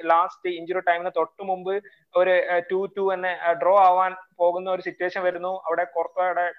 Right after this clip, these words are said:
ഉം, സേവ് വരുന്നു, ആ, നമ്മൾ പോയി ഗോൾ അടിക്കുന്നു, ത്രീ വൺ ആവുന്നു. അതേ ഒരു, ഓ, സെനാരിയോ ഇന്ന് റിപ്പീറ്റ് ചെയ്യാണ് ചെയ്തത്. നമ്മൾ ആ ഇന്ന്, ആ, ആ, റാമോസിന്റെ ഒരു കൃത്യമായ ഒരു ടാക്കിൾ, അത് വളരെ ക്രൂഷ്യൽ ആയ ഒരു, ഉം, മൊമെന്റ് ആയിരുന്നു മത്സരത്തിലെ തന്നെ. അവിടെ നമ്മൾ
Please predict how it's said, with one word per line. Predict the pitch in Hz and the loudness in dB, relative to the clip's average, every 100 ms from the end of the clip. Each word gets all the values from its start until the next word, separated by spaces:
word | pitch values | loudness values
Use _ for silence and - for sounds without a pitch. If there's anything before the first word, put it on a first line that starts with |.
| - | -14
ഉം, | 175 165 | -16 -16
സേവ് | 156 156 170 190 | -10 -6 -4 -2
വരുന്നു, | 160 147 160 - _ - - | -2 -4 -10 -14 _ -8 2
ആ, | 170 160 | 2 2
നമ്മൾ | 160 160 170 | -2 -6 -6
പോയി | 165 160 170 | -4 -4 -4
ഗോൾ | 160 160 | -2 -2
അടിക്കുന്നു, | 165 151 165 175 | -2 -6 -10 -8
ത്രീ | 165 175 | -6 -4
വൺ | 165 139 | -4 -4
ആവുന്നു. | 127 127 120 - _ 143 | -4 -6 -10 -20 _ -4
അതേ | 151 202 254 | 0 0 0
ഒരു, | 196 196 - - | -2 -6 -8 -6
ഓ, | 175 165 160 | -4 -4 -6
സെനാരിയോ | 170 160 165 165 160 160 | -4 -2 0 -2 -4 -6
ഇന്ന് | 165 | -6
റിപ്പീറ്റ് | 156 - 185 | -8 -8 -10
ചെയ്യാണ് | 175 160 147 | -6 -4 -4
ചെയ്തത്. | 139 139 143 156 | -6 -8 -6 -8
നമ്മൾ | 147 160 | -6 -4
ആ | 175 170 170 | -2 0 -2
ഇന്ന്, | 170 170 175 214 | -4 -12 -12 -10
ആ, | 262 240 214 202 180 185 _ _ - | -10 -10 -12 -10 -10 -12 _ _ -2
ആ, | 175 | 0
റാമോസിന്റെ | 165 170 175 196 202 208 202 | 2 2 2 0 -6 -4 -4
ഒരു | 190 | -4
കൃത്യമായ | 180 175 - 196 190 | -6 -8 -6 -4 -2
ഒരു | 180 | -4
ടാക്കിൾ, | 170 160 156 - 156 - | 0 2 2 -2 -14 -6
അത് | 156 | -4
വളരെ | 165 165 175 190 196 202 - _ | 2 4 4 2 0 -2 -6 _
ക്രൂഷ്യൽ | 160 196 202 214 196 | -6 -6 -2 -2 2
ആയ | 185 170 | 2 0
ഒരു, | 170 165 170 | -4 -8 -12
ഉം, | 165 _ 170 160 | -20 _ -12 -8
മൊമെന്റ് | 156 156 151 | -8 0 0
ആയിരുന്നു | 139 139 | 0 -4
മത്സരത്തിലെ | 139 139 147 139 139 135 | -8 -6 -6 -6 -6 -6
തന്നെ. | 131 151 _ _ - | -10 -12 _ _ -4
അവിടെ | 151 180 | 0 0
നമ്മൾ | 175 175 180 | -2 -4 -4